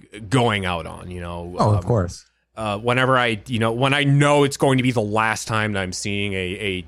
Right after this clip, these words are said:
Speaker 1: dying relative, I make sure that, like, we end on a good note, so we're not, like, in misery and, you know, have to, you know, potentially watch suffering or what have you.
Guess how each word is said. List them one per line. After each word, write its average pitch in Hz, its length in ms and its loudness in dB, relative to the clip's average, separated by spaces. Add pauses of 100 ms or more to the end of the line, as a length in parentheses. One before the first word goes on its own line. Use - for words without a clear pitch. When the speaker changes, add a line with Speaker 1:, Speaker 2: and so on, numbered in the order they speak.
(180)
Speaker 1:
dying 101 320 -2
relative, 92 440 -6
I 92 100 -4
make 95 200 -4
sure 92 220 -4
that, 90 160 -10
like, 90 180 -12 (400)
we 120 260 -4
end 117 400 -2
on 101 420 -2 (1300)
a 135 80 -2
good 120 320 2
note, 95 400 -2
so 98 160 -4
we're 92 140 -4
not, 95 320 -4
like, 92 320 -4
in 101 320 -2
misery 95 760 0
and, 85 400 -6
you 87 80 -8
know, 85 100 -10
have 92 200 -6
to, 85 240 -10
you 98 100 -12
know, 85 180 -10 (100)
potentially 104 540 -6
watch 95 460 -4 (200)
suffering 95 600 -6
or 92 100 -8
what 92 160 -6
have 90 260 -6
you. 87 220 -8